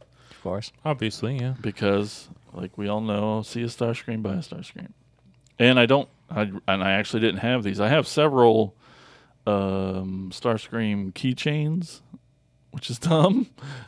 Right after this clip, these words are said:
Speaker 3: but th-, these two
Speaker 1: Mm.
Speaker 3: particular ones I didn't have, so I was really excited. And they, they're different. They're not just different sizes. They're a little different. Um, but yeah, guys, what,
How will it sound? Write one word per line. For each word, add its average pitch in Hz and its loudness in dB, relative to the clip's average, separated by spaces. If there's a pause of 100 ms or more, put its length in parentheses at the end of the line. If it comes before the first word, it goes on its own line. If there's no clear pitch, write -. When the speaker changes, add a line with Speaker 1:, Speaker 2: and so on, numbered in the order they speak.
(140)
Speaker 3:
but 107 6 (500)
th-, 117 -4
these 127 0
two 123 2
Speaker 1:
Mm. - -12
Speaker 3:
particular 113 -4
ones 101 -6
I 98 -4
didn't 98 -8
have, 101 -6
so 113 -8
I 104 -4
was 101 -10
really 123 -6
excited. 110 -8
And 131 2
they, 143 -2
they're 143 -4
different. 139 2
They're 120 -8
not 120 -4
just 110 -10
different 110 -10 (240)
sizes. 110 -6
They're 113 -10
a 110 -8
little 110 -6
different. 107 -10 (1080)
Um, 101 -6
but 95 -2 (720)
yeah, 185 0
guys, 117 2
what, 180 -2